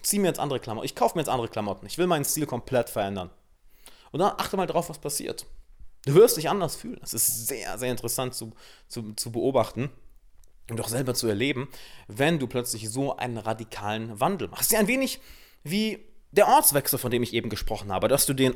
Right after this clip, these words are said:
Ort veränderst und dadurch im Endeffekt diese Hypnose, in die du dich ja selber versetzt hast, was es ja wirklich ist, das ist eine Art Hypnose, in die du dich versetzt hast, ja, indem du diese Hypnose veränderst oder durchbrichst, könnte man sagen,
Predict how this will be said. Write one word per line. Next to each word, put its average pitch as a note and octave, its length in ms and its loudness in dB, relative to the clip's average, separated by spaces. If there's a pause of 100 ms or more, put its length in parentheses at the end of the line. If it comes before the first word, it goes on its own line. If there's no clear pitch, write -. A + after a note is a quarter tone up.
(120)
Ort G#3+ 340 6
veränderst C#3 480 2
und C3 100 0
dadurch E3+ 320 4 (440)
im C#3+ 60 6
Endeffekt E3+ 340 4
diese D3 180 2
Hypnose, C#3 580 6
in B2+ 80 8
die C3 100 0
du C3+ 80 -8
dich C3+ 120 -4
ja C#3+ 100 2
selber E3 280 6
versetzt C3 440 -2
hast, G2+ 280 -4
was D#3 140 4
es - 100 2
ja D3+ 100 6
wirklich B2 240 -4
ist, - 380 -4
das - 100 -12
ist G#2+ 80 -8
eine A#2+ 220 0
Art A#2+ 240 -2
Hypnose, D#3 380 2
in B2 60 2
die A#2 60 2
du A2 60 -2
dich A2+ 140 -4
versetzt G#2 340 0
hast, D#3 300 0 (600)
ja, A3+ 120 6
indem E3 180 4
du D#3+ 80 2
diese D3+ 200 0
Hypnose F3+ 460 2
veränderst - 760 0 (320)
oder G2 300 -4 (440)
durchbrichst, C#3 520 0
könnte G#3+ 160 -2
man G#3+ 140 -2
sagen, F#3+ 280 -2